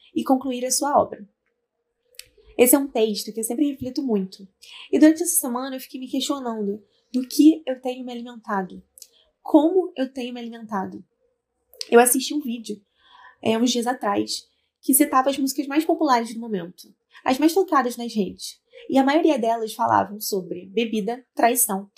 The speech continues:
ou faziam alguma referência a ato sexual. Fiz o teste aqui no Spotify e coloquei uma, uma playlist popular. Das cinco músicas que eu escutei, quatro tinham exatamente esses temas.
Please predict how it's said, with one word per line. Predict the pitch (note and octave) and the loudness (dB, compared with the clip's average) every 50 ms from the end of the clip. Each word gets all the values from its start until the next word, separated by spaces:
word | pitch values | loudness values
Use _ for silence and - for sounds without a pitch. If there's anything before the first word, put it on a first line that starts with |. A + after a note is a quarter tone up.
| - - _ _ | -20 -20 _ _
ou | C#4 C4+ | -6 2
faziam | - E4 D4+ C#4+ C#4+ C#4 | 6 6 6 6 2 -4
alguma | B3 C4+ D4+ F4 | -6 -4 0 0
referência | E4 D#4 D#4 C#4 B3 A3+ G#3+ A#3 A#3 - A#3+ | 0 0 0 -2 -2 -2 -2 -4 -6 -6 -6
a | G#3+ A3 | -6 -6
ato | A3 - | -6 -8
sexual. | - - A3 G#3+ - - A3+ G3 - - - _ _ _ _ _ _ _ _ _ _ _ - - - - _ | -10 -10 -8 -10 -8 -6 -4 -4 -4 -6 -8 _ _ _ _ _ _ _ _ _ _ _ -20 -20 -20 -20 _
Fiz | - A3+ A3 A3 | -4 0 0 0
o | C4 B3+ | 0 2
teste | - G3+ F#3 G3+ F#3+ - - A#3+ | 4 4 4 4 0 -2 -4 -4
aqui | A3 - | -6 -6
no | G#3 G#3 | -12 -14
Spotify | G3 - G3+ G3 - - - G3+ F3+ F3+ F3+ G3+ - _ _ _ _ | -6 -4 -4 -4 -4 -10 -10 -10 -10 -8 -10 -14 -16 _ _ _ _
e | - - | -10 -4
coloquei | - C4 A#3 A#3+ A#3 A#3+ - A3+ A3+ | 0 2 2 2 0 0 -4 -4 -4
uma, | A3+ A#3+ A#3 A3+ A3+ G#3+ G3+ - | -4 -8 -8 -8 -8 -8 -10 -10
uma | - A3+ A#3 A3+ A3+ A2+ A2+ - _ _ _ _ | -10 -10 -10 -10 -10 -12 -14 -14 _ _ _ _
playlist | - A#3+ A#3+ A#3+ A#3 A3+ - | 4 4 4 4 2 -2 -4
popular. | C4 B3 - C#4 B3+ G3 - - - _ _ _ _ _ _ - - - - - | -4 -4 -4 -2 0 0 0 0 -2 _ _ _ _ _ _ -20 -20 -20 -4 2
Das | A3+ B3+ B3+ | 4 4 4
cinco | - E4+ F4+ - E4+ | 4 2 0 0 -2
músicas | D4 C#4 C4 - B3+ - | 0 -2 -2 -6 -6 -8
que | - B3 | -8 -8
eu | |
escutei, | A3+ - - G#3+ G#3+ - A3 G#3+ G#3 G3+ - | -10 -4 -4 -4 -2 2 2 2 2 0 -6
quatro | _ - B3 G#3+ A#3+ B3 - C#4 | _ 0 2 2 2 0 -4 -8
tinham | B3 - B3+ A#3 A#3 | -8 -8 -8 -8 -6
exatamente | G#3+ G#3+ A3 A#3+ - D4 B3 A3 G#3+ A3 G#3+ - | -4 -4 -4 -4 -6 -8 -8 -8 -8 -8 -10 -10
esses | G#3 - - - - | -10 -10 -10 -10 -10
temas. | - E3+ E3+ - - - - - | -10 -10 -12 -12 -16 -18 -20 -20